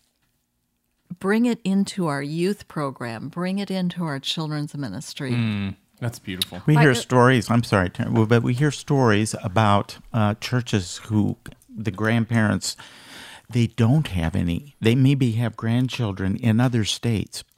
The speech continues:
Speaker 3: but they
Speaker 2: Right.
Speaker 3: don't where they live.
Speaker 2: Mm.
Speaker 3: And they adopt them in the church,
Speaker 2: Mm.
Speaker 3: and they love on them,
Speaker 2: Yeah.
Speaker 3: and they pray for them, and they mentor them.
Speaker 2: Mm.
Speaker 3: And, uh, you know, we heard of one church with, uh, that, um,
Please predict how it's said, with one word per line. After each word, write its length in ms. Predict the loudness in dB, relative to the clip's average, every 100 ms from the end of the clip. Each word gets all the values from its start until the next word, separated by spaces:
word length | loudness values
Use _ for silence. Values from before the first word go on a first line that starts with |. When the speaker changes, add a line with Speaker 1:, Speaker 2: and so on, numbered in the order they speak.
| -4
Speaker 3:
but 80 | 0 4
they 60 |
Speaker 2:
Right. 120 | 2 4
Speaker 3:
don't 260 | 2 2
where 180 | 2 2
they 180 | 2 2
live. 400 | 2 2 2 -2 -6
Speaker 2:
Mm. 160 | -4 -4 -4 -8 -12 0
Speaker 3:
And 500 | 4 6 6 4 0 _ -4
they 200 | 0 2
adopt 360 | 2 -2 0
them 160 | 0 2
in 120 | 2
the 100 | 0
church, 540 | 0 -2 -2 -4 -12 -14 -10
Speaker 2:
Mm. 400 | -8 -6 -8 -10 -2
Speaker 3:
and 140 | 2
they 80 | 4
love 240 | 2 0 -2
on 160 | -2
them, 160 | -4 -8 -8
Speaker 2:
Yeah. 200 | -8 -4
Speaker 3:
and 120 | 0
they 80 | 0
pray 280 | 0 -2 -2
for 180 | 0 0
them, 320 | 0 -2 -6 _ _ 0
and 140 | 2
they 100 | 4
mentor 500 | 4 2 0 -2 -4
them. 260 | -4 -6 -6 -8
Speaker 2:
Mm. 320 | -8 -8 -10 -14 -20 -18 -2
Speaker 3:
And, 460 | 2 4 4 2
uh, 340 | 2 2 0 0
you 160 | 0 2
know, 180 | 2 2
we 120 | 2
heard 200 | 4 2
of 80 | 4
one 180 | 2 2
church 320 | 0 -2 -2
with, 320 | -2 -2 _ -6
uh, 240 | -2 -2 -4 -8 _
that, 220 | -2 -2 -4 _ -20 -20 -8
um, 500 | -4 -2 -2 -4